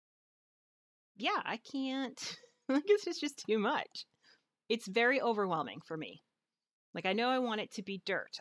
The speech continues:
I wanna be able to breed horses, and I want them to spawn naturally. So I need to get as close as possible to a natural spawning, um, a natural spawning world that horses would be on.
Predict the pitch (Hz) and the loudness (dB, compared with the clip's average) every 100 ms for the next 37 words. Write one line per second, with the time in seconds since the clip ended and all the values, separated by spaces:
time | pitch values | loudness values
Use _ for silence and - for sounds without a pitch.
0 | - 190 233 269 277 254 233 226 208 185 | 0 2 2 0 0 0 0 0 -4 -2
1 | 190 180 247 233 - - - - _ _ | -2 -2 -2 -2 -4 -10 -14 -20 _ _
2 | _ _ _ - 190 175 190 175 - 175 | _ _ _ -4 -2 0 0 0 -2 -6
3 | 185 - - 160 185 233 - 175 95 - | -6 -6 -2 0 2 0 0 -6 -8 -10
4 | - - 190 196 220 277 277 - 233 220 | -12 -6 -2 0 0 0 -2 -2 0 2
5 | 196 190 - - 190 208 - 170 151 - | 0 0 -4 -4 -4 -4 -4 -2 -2 -4
6 | 165 160 - 185 - 175 165 160 147 - | -4 -4 -2 -4 -2 -4 -2 -2 -2 -2
7 | 170 156 - 165 156 151 151 151 - _ | -4 -2 -4 -2 -2 -2 -4 -6 -8 _
8 | _ _ _ _ _ _ _ _ - 156 | _ _ _ _ _ _ _ _ -6 -2
9 | 156 147 147 - _ _ _ _ _ _ | 0 0 -4 -10 _ _ _ _ _ _
10 | _ _ - 208 190 - 170 - 160 156 | _ _ -6 -4 -2 -4 -6 -2 -2 -2
11 | 156 175 240 165 151 135 - 156 - 165 | -4 0 2 2 -2 -8 -6 -6 -6 -6
12 | 165 202 - 254 131 | -6 -4 -2 0 -2